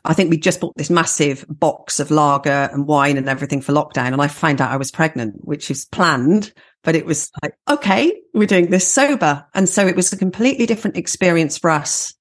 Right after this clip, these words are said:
than for other people, but we had the best year of our marriage. Um, we had it, just a, a wonderful experience. So Dale is my third husband, you'll have worked out, <laughs> but he was a drinker as well. And when I, when he realized how much it was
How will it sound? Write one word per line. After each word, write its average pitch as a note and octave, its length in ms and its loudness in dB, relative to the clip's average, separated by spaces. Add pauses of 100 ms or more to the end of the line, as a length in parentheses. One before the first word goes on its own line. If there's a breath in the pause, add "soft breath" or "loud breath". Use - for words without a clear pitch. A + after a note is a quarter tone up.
than D#3+ 160 4
for D#3+ 100 2
other D3 140 2
people, E3+ 320 0
but D3+ 160 -4
we G3+ 80 2
had A#3+ 280 -2
the - 60 -12
best - 360 -6
year E3+ 160 4
of D#3+ 100 0
our E3 120 4
marriage. F3 680 -2 (140)
Um, D#3+ 420 4
we F3 140 4
had D#3 440 0 (360)
it, D3+ 160 -12 (100)
just G#3 240 -2
a, F#3 100 2
a F3 60 0
wonderful G3 460 2
experience. - 380 -2
So D#3+ 60 2
Dale F3+ 200 4
is D#3 160 0
my D3+ 100 2
third F3+ 380 0
husband, D3+ 420 -2
you'll D#3 120 0
have C#3+ 120 -4
worked D#3 300 0
out, E3 240 -2 (160)
<laughs> - 180 -16
but - 840 -2
he C#4 180 2
was C4+ 160 2
a A3 60 2
drinker D#3+ 640 0
as E3+ 160 -6
well. E3+ 480 0 (600)
And F3 580 2 (100)
when G3+ 540 0
I, F#3 300 2
when G#3 160 2
he A3 100 6
realized A3+ 460 2
how F#3 120 -4
much E3+ 480 -2
it F3+ 120 -4
was E3+ 180 -2